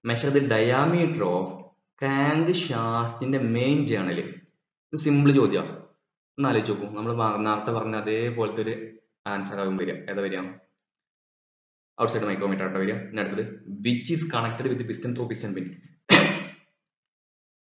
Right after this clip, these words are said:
പിസ്റ്റണെ, piston pin മുഖേന ഏതിനോട്ടാണ് connect ചെയ്തിരിക്കുന്നത്? simple ചോദ്യം അല്ലേ? ഏതാണ്? അറുപത് ഏതാ answer വരിക?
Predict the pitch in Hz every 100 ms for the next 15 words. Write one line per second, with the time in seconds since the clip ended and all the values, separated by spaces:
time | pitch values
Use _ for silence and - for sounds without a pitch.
0 | _ _ 160 160 160 - - 175 156 160
1 | - - - - 151 143 139 - 175 202
2 | - - - 135 143 156 139 117 113 127
3 | 147 - 113 120 127 139 139 139 127 117
4 | 101 110 101 101 98 98 127 120 98 90
5 | 92 90 90 98 98 92 - 92 92 98
6 | 95 95 95 95 92